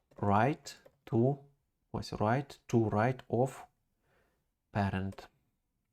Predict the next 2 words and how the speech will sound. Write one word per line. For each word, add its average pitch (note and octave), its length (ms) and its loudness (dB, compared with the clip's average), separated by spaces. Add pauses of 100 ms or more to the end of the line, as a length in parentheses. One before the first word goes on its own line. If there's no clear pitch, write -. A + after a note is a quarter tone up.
(180)
Розтягнуло. G#2 880 0 (2750)
Нормально. F#2+ 480 2